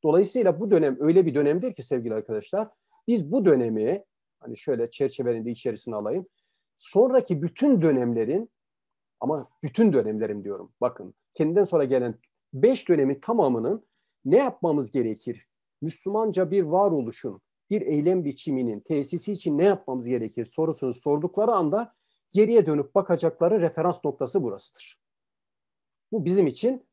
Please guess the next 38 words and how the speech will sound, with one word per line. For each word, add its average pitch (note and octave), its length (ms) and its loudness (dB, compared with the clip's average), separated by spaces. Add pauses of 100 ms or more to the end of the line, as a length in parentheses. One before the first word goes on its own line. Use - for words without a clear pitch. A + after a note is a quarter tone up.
(320)
bir C3+ 160 -2
başlangıçtır, D3+ 840 -4
bir C3+ 180 -6
temeldir G3 680 2 (380)
ve F3 120 0
bir F3+ 100 4
modeldir. B2 680 -4 (680)
Hani A#2+ 120 -6
Hazreti C3+ 320 -4
Peygamber C3 360 -2
için B2 360 -8 (340)
usvetun D3+ 420 -6
hasene B2 380 -6
diyor G#3 160 -2
ya A2 140 -2
ayet-i G2 280 -10
kerime. F#2 380 -12 (440)
O A3 200 4
usvetun G#3 420 -2
hasene D#3 320 -6
Hazreti F3 420 -4
Peygamber'in D3 760 2 (520)
bizzat E3 400 0
kendi D#3+ 260 0
örnekliğiyle F#3 560 2
ortaya E3 460 -2
koyduğu D#3+ 340 -4
tüm G#3+ 220 -4
tecrübeyi C3 460 -2
ifade A2+ 320 -4
ediyor C#4 160 -10
ki G#3+ 140 -10
biz G3 140 -8
buna G3+ 120 -2
esasen G#3 480 -4
sünnet A3+ 400 -4
diyoruz F#2 300 -12
yani. - 220 -20